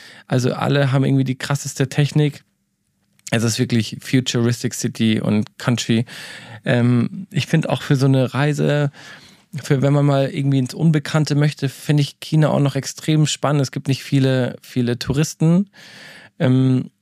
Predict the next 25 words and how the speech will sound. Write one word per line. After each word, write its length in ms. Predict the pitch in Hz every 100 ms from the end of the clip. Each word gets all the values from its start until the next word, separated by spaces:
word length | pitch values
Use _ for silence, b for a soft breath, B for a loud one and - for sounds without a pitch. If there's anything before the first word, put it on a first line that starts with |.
| -
es, 260 | 131 - - -
es 160 | 139
gibt 240 | 139 - 135
wahnsinnig 420 | 139 139 135 -
viel 160 | -
Natur 640 | 127 120 - - 143 156 143
und 400 | 131 - - - _ _ _
abgefahrene 640 | - 143 - - 135 127 -
Orte 220 | 127 135
natürlich, 340 | 127 120 120 117
die 140 | 123
man, 240 | 117 113
die 80 | 117
man, 260 | 113 113 113
ähm, 440 | 117 113 113 120 B B B -
besuchen 360 | 135 127 135 135
kann. 360 | 131 123 127 151 - - _
Essen 480 | 135 139 147 143 139
ist 420 | - 127 - - B B B B B _ -
außergewöhnlich. 1120 | 143 147 147 127 131 139 147 147 156 - -
Ich, 160 | 123 127
man, 120 | 127
man 280 | 127 131 131
muss 140 | 131
tatsächlich 440 | 120 - 127 123